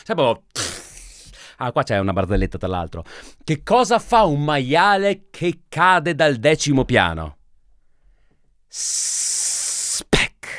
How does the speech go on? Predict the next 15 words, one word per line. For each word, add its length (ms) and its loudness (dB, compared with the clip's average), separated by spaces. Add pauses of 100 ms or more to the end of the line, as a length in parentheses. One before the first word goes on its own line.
(580)
<laughs> 1600 -8
Insomma, 300 -4 (280)
diventi 380 4
uno 120 8
spec. 720 4 (240)
O 140 -8
spec, 760 -6
come 200 -10
dicono 220 -10
in 60 -14
Trentino. 320 -16
Uno 160 -4
spec 640 -2
diventi 600 -6
lì. 200 -6